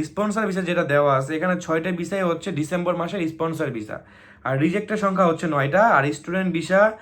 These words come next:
হচ্ছে তিনটা, এই তিনটা হচ্ছে জানুয়ারি মাসের স্টুডেন্ট ভিসা। আর ট্যুরিস্ট ভিসা হচ্ছে একটা ডিসেম্বরের, একটা জানুয়ারি, এটা হচ্ছে ট্যুরিস্ট ভিসা দুইটা। আর এখানে উইথড্র করা হয়েছে তিনটা, আর এই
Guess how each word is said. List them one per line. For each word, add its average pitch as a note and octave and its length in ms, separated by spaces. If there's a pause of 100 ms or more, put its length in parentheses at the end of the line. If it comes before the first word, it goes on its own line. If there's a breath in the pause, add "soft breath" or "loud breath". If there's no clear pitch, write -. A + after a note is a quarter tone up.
(300 loud breath)
হচ্ছে D#3 200
তিনটা, F#3 360
এই F3+ 80
তিনটা F#3 420
হচ্ছে E3+ 260
জানুয়ারি E3 300
মাসের C3+ 300
স্টুডেন্ট D3 360
ভিসা। A2 260 (440 loud breath)
আর C3+ 120
ট্যুরিস্ট F#3+ 440
ভিসা F#3+ 260
হচ্ছে F3+ 240
একটা E3+ 240
ডিসেম্বরের, G3+ 600
একটা F3+ 220
জানুয়ারি, D3 360
এটা D#3+ 180
হচ্ছে E3 200
ট্যুরিস্ট E3 360
ভিসা G3+ 380 (960 loud breath)
দুইটা। C#3 500 (220)
আর C#3+ 180
এখানে G3 340
উইথড্র F#3+ 380
করা G3 220
হয়েছে D#3+ 280
তিনটা, D3+ 480 (320 loud breath)
আর D3 680
এই D#3+ 240